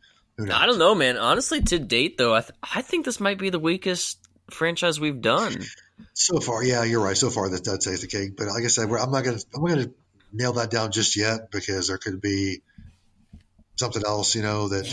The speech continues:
Speaker 2: Yeah.
Speaker 1: along that may take it. But I don't think there is, honestly. But I
Speaker 2: I
Speaker 1: just
Speaker 2: mean,
Speaker 1: don't wanna
Speaker 2: Wrong Turn was kind of a little tough. That one had a lot of bad entries as well.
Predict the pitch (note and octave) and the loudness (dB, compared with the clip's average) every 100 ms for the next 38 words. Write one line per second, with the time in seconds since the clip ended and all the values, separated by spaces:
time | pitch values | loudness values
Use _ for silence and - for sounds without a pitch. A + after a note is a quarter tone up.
0 | C#3+ D#3+ D3+ G#2 G2 F#2 F#2 G2 G2 G2 | -2 2 2 0 -2 -8 -6 -4 -4 -2
1 | G#2 A2 G2 A#2 A2+ A#2 G#2 G2+ F#2 F2 | -2 -2 0 2 2 0 -6 -4 -4 -4
2 | E2+ E2+ D#2+ - F2 F2+ F#2+ D3+ F3 D#3 | -4 -6 -4 -6 -6 -4 2 4 2 0
3 | F2 E2+ - F2+ _ _ _ _ _ - | -10 -18 -20 -20 _ _ _ _ _ -4
4 | C3 F3 A#3 D#3+ D#3 C#3 A2+ - - A#2 | 4 4 4 4 4 4 0 -2 0 2
5 | G#2+ G2+ - - _ _ _ _ - - | 2 0 -4 -18 _ _ _ _ -14 -14
6 | _ - B2 B2+ G#2+ - A2 G2 - A#2+ | _ -4 0 2 2 4 4 4 4 4
7 | A#2+ A2+ A#2 G#2 G2+ G2+ G#2 G#2 G2+ F#2+ | 6 4 2 4 2 4 6 6 4 2
8 | G2 G2 G2+ - F#2+ G2 F#2 G2 G2 F#2+ | 2 2 0 -4 -4 -6 -4 0 0 -2